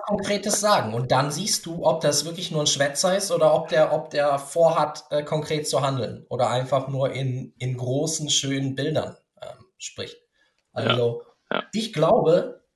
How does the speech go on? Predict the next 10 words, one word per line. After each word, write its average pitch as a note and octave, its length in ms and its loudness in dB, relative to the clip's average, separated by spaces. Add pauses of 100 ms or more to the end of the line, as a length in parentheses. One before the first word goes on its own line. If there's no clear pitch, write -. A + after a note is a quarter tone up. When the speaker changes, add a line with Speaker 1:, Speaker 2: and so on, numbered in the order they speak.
(300)
Speaker 1:
ich C#3 260 -12
werde E3+ 760 0
diese F3 680 -6 (360)
Frage, C#3 920 -6 (920)
diese C3+ 180 -8
Floskel, C#3+ 580 -2
ja, G#2+ 220 -2
ich A#2 140 -6
kann A2+ 160 -4
es, - 320 -10